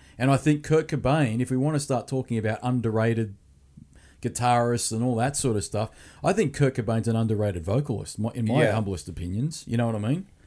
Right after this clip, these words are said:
Speaker 1: 'Cause he
Speaker 2: I mean, he did set the path for s-, the night, the rest of the nineties in terms of a lot of that type of style of singing
Speaker 1: Yes.
Speaker 2: as well.
Speaker 1: But I think people bettered him.
Speaker 2: Yeah.
Speaker 1: I'm gonna throw one at you now.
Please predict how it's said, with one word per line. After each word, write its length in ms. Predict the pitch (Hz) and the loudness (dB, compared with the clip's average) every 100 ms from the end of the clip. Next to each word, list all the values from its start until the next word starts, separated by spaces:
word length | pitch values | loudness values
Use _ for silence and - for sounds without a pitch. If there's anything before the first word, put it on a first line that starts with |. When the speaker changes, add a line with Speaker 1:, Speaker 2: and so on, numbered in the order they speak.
| _ _ - | _ _ 2
Speaker 1:
'Cause 180 | 143 | 4
he 320 | 165 180 - - _ - _ - - - | 4 2 -2 -12 _ -20 _ -20 -12 0
Speaker 2:
I 40 | |
mean, 140 | 175 | 4
he 80 | 196 | 4
did 180 | 196 208 | 4 2
set 200 | - 190 | 2 0
the 40 | 139 | 0
path 420 | - 139 127 - | 4 6 4 2
for 440 | - 123 117 113 | 0 2 4 2
s-, 160 | 113 - - - | -2 -8 -14 -18
the 300 | 113 110 117 | -12 -6 -2
night, 260 | 120 120 123 | 2 4 2
the 60 | 123 | 0
rest 200 | 117 - | 0 0
of 80 | 113 | 0
the 60 | |
nineties 500 | 110 107 110 107 104 | 0 0 0 0 -4
in 80 | 110 | -6
terms 260 | 113 110 101 | -4 -2 -4
of 160 | 101 - - - | -8 -12 -20 -4
a 40 | 120 | 2
lot 140 | 123 | 2
of 80 | 113 | 2
that 180 | 110 - | 0 -2
type 200 | 113 104 | -4 -2
of 60 | |
style 500 | - 113 104 107 101 104 | -2 0 2 2 0 -2
of 240 | 107 98 | -4 -4
singing 440 | - 107 104 98 135 | -4 -2 -4 -4 2
Speaker 1:
Yes. 240 | 135 104 | 2 4
Speaker 2:
as 60 | 104 | 0
well. 280 | 98 87 - - - - | -2 -4 -14 -20 -14 -2
Speaker 1:
But 100 | 127 | 0
I 80 | 123 | 2
think 240 | 156 139 | 2 2
people 240 | 135 127 104 | 0 -2 -2
bettered 360 | 113 120 110 | -2 -2 -4
him. 260 | 90 85 71 - - - | -6 -8 -10 -18 -20 -6
Speaker 2:
Yeah. 300 | 120 107 98 - - | 0 0 0 -8 -6
Speaker 1:
I'm 80 | 117 | 0
gonna 140 | 123 107 | 0 0
throw 260 | - 107 | -2 -2
one 120 | 104 98 | -2 -4
at 160 | 98 | -6
you 80 | 90 | -6
now. 300 | 104 113 | -4 -4